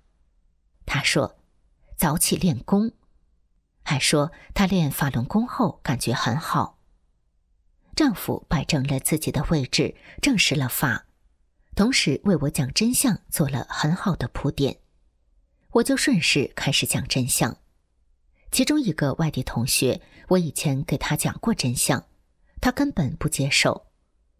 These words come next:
真相资料没怎么看就给我退回来了，还说我这是反动，很危险。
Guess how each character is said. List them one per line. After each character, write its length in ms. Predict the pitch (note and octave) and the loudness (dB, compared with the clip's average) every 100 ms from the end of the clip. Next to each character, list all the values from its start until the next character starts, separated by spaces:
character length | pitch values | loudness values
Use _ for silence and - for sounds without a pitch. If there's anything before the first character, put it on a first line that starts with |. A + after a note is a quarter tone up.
| _ - | _ -6
真 120 | - D4+ | 0 2
相 200 | B3+ C#3 | 2 0
资 180 | - | 0
料 280 | F#3 A3+ - - | 0 0 -2 -2
没 180 | D#3+ | 0
怎 160 | G3 G3 | 2 0
么 80 | C3 | -2
看 320 | - B3+ E3+ - | -4 -2 -2 -2
就 120 | - | -4
给 140 | D#3+ B2 | -2 -2
我 180 | C3 - | -4 -4
退 220 | - F3+ | -2 -2
回 200 | - B2+ | -2 -4
来 200 | B2+ A#2+ | -4 -4
了， 240 | A#2 - _ _ _ _ _ | -4 -4 _ _ _ _ _
还 140 | - C3+ | -4 -2
说 380 | - F3+ D3+ - | 0 0 0 -2
我 200 | E3+ D3+ | 0 0
这 140 | - | 2
是 160 | F3+ - | 0 0
反 220 | - C3+ | 0 -2
动， 280 | C3+ B3 F#3 - - | 0 0 0 -4 -12
很 180 | - C#3+ | -4 -2
危 160 | - F#3+ | 0 0
险。 360 | A#3+ - C3+ | 0 0 -2